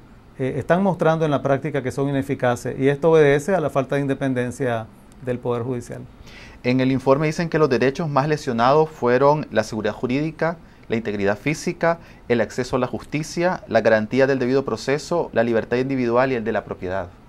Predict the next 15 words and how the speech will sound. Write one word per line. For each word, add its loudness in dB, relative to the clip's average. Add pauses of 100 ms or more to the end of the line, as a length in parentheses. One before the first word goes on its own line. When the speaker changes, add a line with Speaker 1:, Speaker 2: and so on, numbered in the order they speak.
(800)
Speaker 1:
Sí, -2
efectivamente, 2
esos -6
son 0
los -2
derechos, 0
eh, -4
en -6
base 2
a 2
nuestras -2
estadísticas, -4 (640)
eh, -6
que -2
fueron, 0